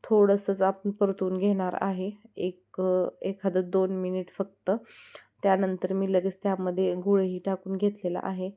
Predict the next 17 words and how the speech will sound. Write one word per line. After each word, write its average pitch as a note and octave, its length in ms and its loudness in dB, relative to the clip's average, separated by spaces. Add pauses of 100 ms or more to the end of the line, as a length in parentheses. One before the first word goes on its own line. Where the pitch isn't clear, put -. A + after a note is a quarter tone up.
(520)
आणि F#3 340 -4
गूळ G3 240 4
टाकल्यानंतर, F#3+ 720 0 (360)
अ, F3+ 340 -4 (100)
कंटिन्यू F#3+ 500 0
हलवत F#3+ 400 0
राहायचं, F#3+ 380 -6 (540)
कारण F#3+ 340 -2
खाली F#3+ 280 0
गूळ F#3+ 260 2
लागूही F#3 480 0
शकतो G3 600 -4 (520)
आणि F3+ 240 -4
मग F#3 140 -2 (160)
तो F#3 60 2
करपट F#3+ 500 2
असा F#3 360 -2